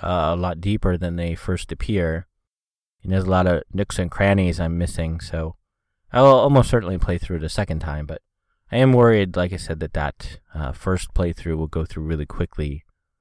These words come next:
and there won't be, you know, all that many levels. Hopefully, it'll, it'll work out and be okay, and I will have,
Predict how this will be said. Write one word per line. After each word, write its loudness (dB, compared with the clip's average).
and -2
there 2
won't 0
be, -2
you -8
know, -4
all -2
that -6
many -4
levels. -6
Hopefully, 4
it'll, 6
it'll 0
work 0
out 2
and -4
be -2
okay, 0
and 2
I 4
will 0
have, -2